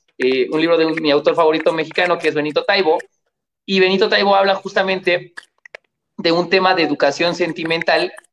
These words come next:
y habla en uno de sus libros, que es Persona Normal, justamente habla,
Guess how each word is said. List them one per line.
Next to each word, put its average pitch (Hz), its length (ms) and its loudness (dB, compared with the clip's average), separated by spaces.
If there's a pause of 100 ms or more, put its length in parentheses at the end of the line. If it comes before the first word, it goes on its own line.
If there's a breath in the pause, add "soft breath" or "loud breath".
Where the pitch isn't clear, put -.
(280)
y 165 200 -2
habla 185 320 2
en 170 160 0
uno 185 100 0
de 180 80 2
sus 175 240 -8
libros, 170 360 0
que 156 100 -2
es 147 60 -4
Persona 165 320 0
Normal, 175 500 0
justamente 170 480 -4
habla, 165 340 2